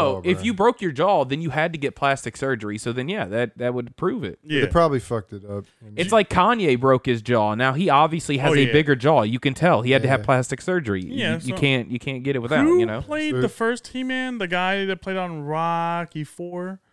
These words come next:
Speaker 3: The
Speaker 2: Dolph
Speaker 3: Russian
Speaker 2: Lundgren?
Speaker 3: dude? Yeah, he played the other He-Man in the first live action.
Speaker 2: Yeah.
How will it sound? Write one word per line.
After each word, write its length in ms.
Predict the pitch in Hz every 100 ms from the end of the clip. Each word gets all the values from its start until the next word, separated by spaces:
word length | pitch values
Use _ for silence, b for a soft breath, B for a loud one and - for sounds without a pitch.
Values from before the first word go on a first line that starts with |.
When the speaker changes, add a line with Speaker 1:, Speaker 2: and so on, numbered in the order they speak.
| _ _
Speaker 3:
The 80 | 143 135 123 117
Speaker 2:
Dolph 180 | 123
Speaker 3:
Russian 300 | 147 127 139
Speaker 2:
Lundgren? 160 | 147 160 175
Speaker 3:
dude? 20 |
Yeah, 220 | 170 127
he 580 | 123 175 208 190 151 139
played 240 | - 180
the 80 | 139
other 200 | 147 151
He-Man 520 | 127 113 110 107 110
in 360 | - 120 117 117
the 280 | 117 113 107
first 320 | - 143 131 107
live 320 | 110 113 113
action. 420 | 110 104 104 107 113
Speaker 2:
Yeah. 300 | 110 104